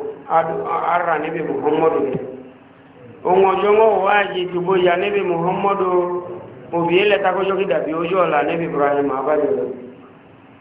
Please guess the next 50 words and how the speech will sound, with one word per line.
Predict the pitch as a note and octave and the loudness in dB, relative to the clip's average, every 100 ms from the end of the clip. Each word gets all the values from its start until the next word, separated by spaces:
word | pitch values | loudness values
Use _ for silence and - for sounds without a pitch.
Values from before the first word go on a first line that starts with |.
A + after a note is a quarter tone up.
| - - - E3+ | -20 -20 -4 -2
Àmì | G3+ G#3 | 0 0
sẹ́ńtẹ̀nsì | A3 A3 A3 G3 E3 E3+ | 2 2 2 -2 -2 -6
sọ́kẹ́ | E3+ F#3 G3 | 0 0 0
ní | F#3+ | -2
kìdẹ́ | F3+ G3 | -2 -2
yìí | G#3 F#3+ F#3+ F3+ | 0 0 0 0
ulumul | F3 F#3 G3+ F#3+ F3 | -2 -2 -2 -2 -2
Qur'ani, | E3 G#3 F3+ F3+ E3 | 0 2 2 0 0
a | E3 | 0
kò | F3 | 0
máa | E3+ D#3 | 0 0
dọ́ | E3 E3 | 0 0
dáa. | E3 D#3+ E3 D#3+ D#3+ - - - - - - - | 0 -2 -6 -10 -12 -18 -20 -20 -20 -20 -20 -6
Mɛ | D3+ D#3 | 0 2
nɔ | G3 G3+ | 4 4
la | F3+ F3+ F3 | 4 2 2
ka | F3 E3 E3 | 0 0 0
ka | E3+ D#3 D3+ | 0 0 -2
ma | E3+ E3+ | -2 -2
kele | E3+ F3+ G3 | 0 0 2
gbogbo | F#3+ F#3 F#3 F3+ F#3 F3+ | 2 0 0 0 0 0
ma | E3+ | 0
yi | E3 E3 | 0 0
lɛ | F#3 F3 | 2 0
ri | E3+ E3+ E3+ - - | 0 -4 -6 -10 -8
ma | - | 0
ŋɔ | E3 F#3 | 2 4
mu | F#3+ F3 | 2 2
ne | F3+ E3 | 2 2
do | D#3+ D#3+ | 2 4
a | E3+ | 4
tun | - E3 | 2 -2
y'a | F3 | 0
nu | E3+ | 0
mi | E3+ E3 D3 | 0 0 -2
jo | D3 D3 - - - | -2 -4 -6 -10 -10
mɛ | F#3+ G3 F#3+ | -4 0 2
lɛ | F#3 F3+ | 2 2
ka | E3+ | 0
ko | D#3+ | 0
yi | D#3+ E3+ | -4 0
ta | E3+ | 0
ma | E3 F3 | 2 -2
o | |
dabi | F3 E3 D#3 | 0 -2 -2
o | D#3+ | -4
yɔ | E3 F3 | 0 0
le | D3 C#3+ | 0 -2
yɔ | D3 | -4
do | D3 | -4